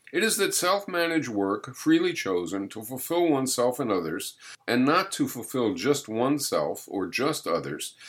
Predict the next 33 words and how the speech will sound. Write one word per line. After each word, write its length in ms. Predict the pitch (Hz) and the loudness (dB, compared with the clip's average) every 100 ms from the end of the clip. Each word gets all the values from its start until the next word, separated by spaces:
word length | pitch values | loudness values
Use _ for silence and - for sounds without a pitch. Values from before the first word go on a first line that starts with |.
| - | -14
is 140 | 98 92 | -8 0
not 280 | 120 143 104 | 2 2 2
work 360 | 92 85 - | 0 0 -4
as 180 | 87 90 | -6 -6
we 140 | 90 87 | -2 -2
have 120 | 101 | -2
known 260 | 123 156 | -2 -2
it. 140 | 113 - _ _ _ _ - - | -4 -8 _ _ _ _ -20 -8
And 120 | 123 135 | 4 8
with 140 | 143 | 8
that 220 | 170 208 | 8 6
change, 600 | - 170 156 95 87 - _ - | 2 0 2 2 0 -8 _ -8
the 80 | |
performing 580 | 110 131 - 156 175 170 | -4 -2 0 2 2 0
arts 320 | 101 98 101 | 0 0 0
become 320 | - 139 123 113 | -2 -2 0 0
another 380 | 110 101 110 | 0 0 0
activity, 540 | 123 - 170 170 85 67 _ _ - | -2 -4 -6 -4 -6 -8 _ _ -2
like 180 | 123 131 | -2 4
research, 640 | 156 160 101 80 - - _ | 4 4 2 0 -4 -16 _
doctoring, 540 | 135 147 143 92 73 73 | 0 0 0 -6 -6 -8
designing, 640 | 95 98 139 151 110 76 | -4 0 2 2 0 -2
building, 480 | 92 135 147 104 85 | 0 2 2 0 -2
assembling, 560 | - 135 147 120 90 | 0 4 4 4 0
and 100 | 82 | -2
mining. 400 | 107 131 143 90 - - - - | -2 0 0 -2 -8 -20 -20 -8
That 220 | 131 147 | 2 4
is, 320 | 123 92 - - - | 6 2 -2 -8 0
art 260 | 180 214 | 0 0
becomes 380 | 190 - 120 101 | -4 -2 -2 -2
work 320 | 110 123 127 - | 0 0 0 0
undertaken 640 | 110 156 165 120 110 143 | 2 2 2 2 2 2
freely 500 | 143 117 92 80 85 | 0 0 0 0 -6